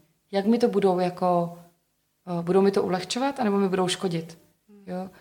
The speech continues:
Speaker 1: Když teďka, přesně, když teďka vlastně jdu vidět, že to já mám takhle, tak nebude mě těch jako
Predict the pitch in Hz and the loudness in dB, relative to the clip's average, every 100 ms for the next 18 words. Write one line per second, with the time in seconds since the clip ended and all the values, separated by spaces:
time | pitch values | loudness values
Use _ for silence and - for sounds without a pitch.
0 | _ 180 196 208 202 208 196 190 - - | _ -4 -2 -2 0 6 6 6 -4 -18
1 | - - 185 - 165 175 196 - 196 196 | -16 -8 -6 -6 -8 -8 -8 -8 0 2
2 | 202 190 190 180 185 170 160 170 185 190 | 2 -2 0 0 0 0 0 -4 -4 0
3 | 185 185 185 185 175 - 175 165 196 - | 2 4 2 0 -6 -4 -4 -4 -6 -16
4 | _ _ _ - 202 202 196 202 196 202 | _ _ _ -10 -2 0 4 4 4 2
5 | 202 202 202 196 190 | -2 -2 2 4 4